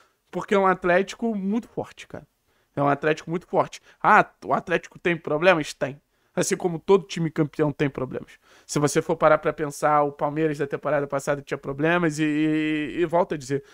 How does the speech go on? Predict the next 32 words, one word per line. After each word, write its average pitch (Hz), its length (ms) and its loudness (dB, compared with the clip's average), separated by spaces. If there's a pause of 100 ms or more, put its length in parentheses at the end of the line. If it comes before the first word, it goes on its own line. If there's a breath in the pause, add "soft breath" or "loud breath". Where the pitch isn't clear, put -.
(180 soft breath)
todo 214 240 6
time 175 260 -10
campeão 151 360 -4
tem 180 120 -6
problemas. 139 420 -10 (400 soft breath)
O 147 100 0
grande 151 300 2
ponto 156 400 -2
é 165 260 4
saber 170 440 4
lidar 170 280 0
com 175 160 -8
problemas. 160 420 -2
Como 143 200 -6
eu - 20 -6
falei, 160 320 0 (240 soft breath)
esse - 240 -6
time 143 180 -12
mostra 143 320 -6
muita 143 280 -8
capacidade 156 540 0
de 170 40 -6
reação. 160 420 0 (400)
Esse - 100 -18
time 135 160 -2
mostra 135 340 -4
muita 147 280 -6
capacidade 156 800 -2
de, 165 240 -4
de, 156 180 -8
de 151 220 -8
tirar, 165 560 4